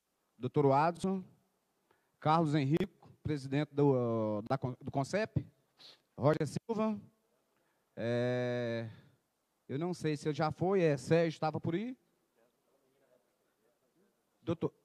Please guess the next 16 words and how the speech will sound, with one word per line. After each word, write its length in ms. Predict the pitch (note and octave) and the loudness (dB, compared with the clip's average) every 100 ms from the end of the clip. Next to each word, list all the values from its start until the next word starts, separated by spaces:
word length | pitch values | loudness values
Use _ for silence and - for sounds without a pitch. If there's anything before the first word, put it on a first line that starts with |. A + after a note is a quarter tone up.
| _ _ | _ _
doutor 320 | C3+ E3+ F#3 | 0 2 2
Gés, 680 | C#3 D3+ D#3 F#3 G3+ - - _ _ _ _ _ _ | 0 0 0 -2 -6 -12 -20 _ _ _ _ _ _
é, 320 | - D#3+ E3+ E3+ | -6 -2 -2 -4
e 160 | F#3+ | -4
a 140 | A3 G3 | -4 -2
todos 260 | A3 A3 | -4 -2
vocês 300 | G3+ E3+ F3+ | -4 -4 -4
presentes, 500 | C3 E3+ B2+ G2+ _ | -4 -4 -6 -8 _
sejam 260 | D#3+ F3 F3 | -4 -2 -4
su-, 200 | - D3+ | -6 -10
sempre 320 | - G#3+ G#3 | -6 -4 -2
muito 180 | F#3 F#3 | -4 -2
bem-vindos 420 | F3+ C#3 D3+ D#3 | -2 0 -2 -4
a 40 | |
essa 120 | D3 E3 | -8 -8
casa. 380 | A#2+ G2+ F2 | -6 -8 -10